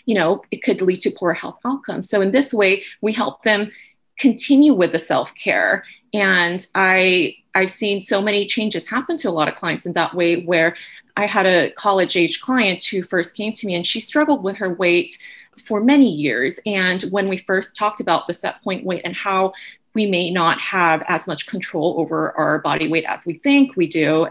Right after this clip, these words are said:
that it's not just, you know, how much you exercise and what you eat.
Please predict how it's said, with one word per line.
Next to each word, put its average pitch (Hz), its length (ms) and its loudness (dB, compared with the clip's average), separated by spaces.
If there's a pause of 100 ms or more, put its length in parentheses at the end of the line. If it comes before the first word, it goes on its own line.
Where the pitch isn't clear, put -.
that 156 120 0
it's - 220 -8
not 160 200 -4
just, - 400 -8
you 180 60 -4
know, 151 80 -2
how - 160 -6
much - 200 -8
you 131 40 -4
exercise 202 420 -6
and 147 140 -6
what - 140 -8
you 165 200 -4
eat. 214 320 0